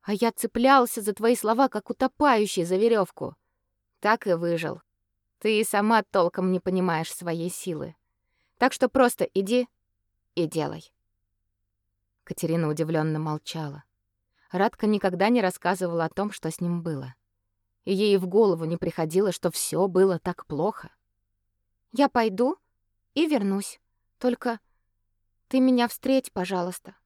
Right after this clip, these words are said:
хорошо?» «Обещаю», кивнул Радка. Они больше не говорили, пока не долетели до каменного холма. Катя перекинула правую ногу через луку седла, на секунду оказалась сидящей боком,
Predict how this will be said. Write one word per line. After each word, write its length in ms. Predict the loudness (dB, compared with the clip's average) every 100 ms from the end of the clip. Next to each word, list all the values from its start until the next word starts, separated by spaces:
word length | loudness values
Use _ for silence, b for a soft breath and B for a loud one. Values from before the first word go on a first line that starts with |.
| -8
хорошо?» 420 | -6 -4 -4 -4 _ _ _ _ _ _ _ _ _ _
«Обещаю», 800 | -6 -4 -6 -6 -6 -6 -6 -12 _ _ _ _ _ _ _
кивнул 460 | -6 -4 -2 -2 -4
Радка. 460 | -6 -12 -18 -20 _ _ _ _ _ _ _ _ _ _ _ _ _ _ _ _ _
Они 280 | 0 2 4
больше 340 | 2 0 0
не 100 | -2
говорили, 420 | 0 0 0 0
пока 280 | -2 -2 0
не 100 | 0
долетели 460 | 0 0 0 -2 -2
до 140 | -4
каменного 560 | -6 -4 -4 -2 -4 -6
холма. 520 | -10 -10 -8 -10 -12 _ _ _ _ _ _
Катя 300 | -4 -4 -2
перекинула 580 | -2 -2 -2 -2 0 0
правую 380 | 0 -2 0 -2
ногу 240 | -2 -4
через 260 | -8 -8 -6
луку 260 | -8 -10
седла, 440 | -10 -8 -2 -2 -4 _ _ _ _ -6
на 80 | -4
секунду 400 | -2 4 4 4
оказалась 400 | 2 2 0 0
сидящей 420 | -2 -2 -2 -6
боком, 500 | -2 -2 -2 -4 -4